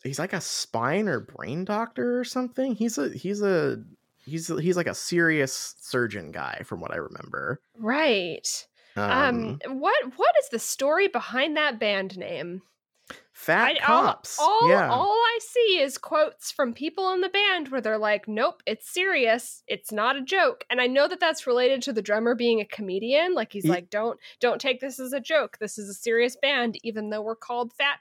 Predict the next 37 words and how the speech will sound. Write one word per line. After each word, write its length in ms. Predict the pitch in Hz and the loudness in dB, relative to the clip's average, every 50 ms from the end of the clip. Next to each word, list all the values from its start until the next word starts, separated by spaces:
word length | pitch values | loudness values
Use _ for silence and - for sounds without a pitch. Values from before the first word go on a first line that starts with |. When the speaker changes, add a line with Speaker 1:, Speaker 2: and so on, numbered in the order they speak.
| _ - | _ -12
Speaker 2:
Cops." 460 | - 202 208 196 - - - - - | -8 -6 -6 -6 -6 -10 -12 -14 -6
But 160 | - 214 190 | -4 -6 -4
what's 400 | 214 233 262 285 302 294 - - | 0 2 2 2 2 0 -4 -10
with 220 | 277 262 262 269 269 _ - | -2 0 0 0 0 _ -4
the 120 | 240 226 | -2 -2
name? 520 | 214 214 220 233 190 - - - - 165 - - _ - - - - - - | 0 0 0 2 0 0 -2 -8 -14 -18 -20 -20 _ -20 -18 -18 -12 -4 -2
Speaker 1:
I, 140 | 170 165 - | -2 -2 0
I 100 | 151 156 160 | -2 -2 0
don't 260 | 147 175 208 277 320 | 0 0 -2 -2 -2
know 140 | 349 302 262 | -2 0 0
what's 240 | 240 220 220 - | 0 -2 -2 -6
with 180 | - 226 196 - | -8 -8 -6 -4
the 80 | 196 185 | -4 -4
name, 380 | 175 165 165 165 156 151 147 - | -2 -2 -2 -2 -4 -4 -6 -8
and 140 | 147 151 | -6 -4
it 120 | 160 160 165 | -4 -2 -2
is 200 | 165 156 156 - | -4 -4 -4 -4
especially 760 | 127 147 156 - - - 170 196 233 - - 190 165 156 156 | -6 -6 -6 -6 -6 -4 -2 -2 -2 0 0 0 0 0 0
eyebrow-raising 800 | 135 131 139 143 147 143 135 135 123 120 123 127 123 131 127 123 | 0 0 -2 0 2 0 0 0 0 0 -2 -2 -4 -6 -8 -8
to 140 | - - 127 | -8 -10 -8
me 240 | 127 131 131 123 123 | -6 -4 -4 -4 -4
when 220 | 113 123 120 123 | -4 -6 -6 -4
their 100 | 123 120 | -6 -6
first 420 | 120 - - 151 156 160 - - - | -8 -2 -2 -2 -2 -2 -6 -10 -10
single 560 | - - - 170 175 180 160 135 120 117 113 | -8 -4 -2 -2 -2 0 0 0 0 0 0
was 180 | 113 120 113 - | -2 -4 -4 -6
called, 600 | - - - 127 123 123 117 117 120 117 117 - _ _ _ _ _ _ _ _ _ _ _ - | -8 -4 0 0 2 2 2 -2 -4 -6 -8 -12 _ _ _ _ _ _ _ _ _ _ _ -2
uh, 560 | 117 113 110 104 104 101 98 98 92 85 67 - _ _ _ _ _ _ _ _ _ _ _ | 0 2 2 2 2 2 0 0 -2 -2 -6 -8 _ _ _ _ _ _ _ _ _ _ _
s-, 520 | - - - - - - - - - - - _ _ _ - | -20 -14 -12 -10 -8 -8 -8 -8 -10 -10 -14 _ _ _ -6
uh, 220 | - 113 110 98 98 101 | -2 -2 0 0 -2 -4
ha-, 300 | 101 117 139 135 - _ _ - | -10 -8 -8 -10 -10 _ _ -14
what, 140 | 113 95 _ _ | -14 -14 _ _
let 160 | 113 - - | -16 -16 -14
me, 80 | 98 - _ | -16 -18 _
let 100 | - 107 | -20 -20
me 60 | 139 _ _ _ _ | -20 _ _ _ _
find, 420 | - - - 113 110 107 110 110 | -20 -16 -12 -10 -8 -8 -8 -10